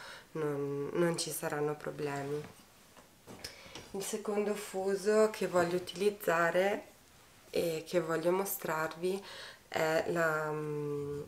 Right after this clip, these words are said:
è questo con il fusaiolo basso. Qua necessariamente, dal momento che non c'è nessun, nessun gancio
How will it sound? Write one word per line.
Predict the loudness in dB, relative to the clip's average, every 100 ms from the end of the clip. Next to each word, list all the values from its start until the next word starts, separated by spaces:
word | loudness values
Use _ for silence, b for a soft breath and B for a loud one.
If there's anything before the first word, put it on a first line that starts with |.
| -14 -6
è | -4 -4
questo | -2 -2 -2 -4 -2 0 0 -2 -10
con | -2 0 0 0 0 0
il | -4
fusaiolo | -8 -8 -2 0 0 -2 -2
basso. | -2 -4 -6 -8 -6 -6 B B B B 2
Qua | 8 10
necessariamente, | 10 6 4 -2 0 4 4 6 8 6 4 2 4 4 2
dal | 0 4
momento | 4 6 8 8 6 2 -2 -4 -4
che | -6 2 4 4 2 B B B 4
non | 6 8 6
c'è | 2 2 2 2 2
nessun, | 2 4 2 0 2 2 4 0 -2 -4 -6 -8 -10 -18 -6
nessun | -2 -2 0 2 4
gancio | 6 4 4 0 0 2 0